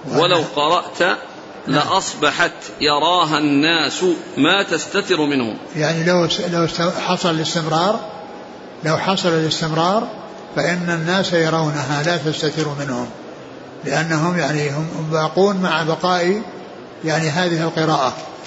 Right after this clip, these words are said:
Speaker 1: باقون مع بقاء هذه القراءة. ولو، ولو قرأت يعني استمر-، حصل استمرار في القراءة حتى الصباح لبقيت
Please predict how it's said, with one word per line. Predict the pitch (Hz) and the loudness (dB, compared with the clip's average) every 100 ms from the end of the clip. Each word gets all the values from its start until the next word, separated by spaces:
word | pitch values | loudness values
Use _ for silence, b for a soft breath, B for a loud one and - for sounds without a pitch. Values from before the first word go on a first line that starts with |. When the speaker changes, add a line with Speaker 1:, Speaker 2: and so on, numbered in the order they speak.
| - - - - | -16 -18 -16 -4
Speaker 1:
باقون | 147 147 170 170 160 165 - - - - | -2 2 2 2 2 0 -6 -14 -14 -4
مع | 165 151 | -2 0
بقاء | 151 151 165 170 185 185 - | 0 0 0 0 -2 -4 -6
هذه | 175 160 156 160 156 | -2 0 0 0 -2
القراءة. | 160 160 156 - 143 | 0 0 0 0 -2
ولو، | 151 151 151 151 - - - - | -2 0 -2 -4 -10 -16 -16 -4
ولو | 160 160 156 151 156 - 156 160 | 0 2 2 2 -2 -6 -6 -2
قرأت | 165 185 185 | 0 0 2
يعني | 190 202 165 156 156 | 2 4 2 0 -2
استمر-، | - 160 165 180 180 - - - | -2 0 0 0 -4 -10 -16 -6
حصل | 175 165 165 | -2 0 0
استمرار | 156 165 170 165 | 0 -2 0 0
في | 143 | 0
القراءة | 160 165 170 147 | -2 0 0 0
حتى | - 170 180 | -2 -2 -2
الصباح | - 170 185 202 - - - - - - - - - | 0 0 2 0 -4 -12 -16 -16 -16 -18 -16 -16 -6
لبقيت | 170 180 196 185 160 | 0 2 2 2 0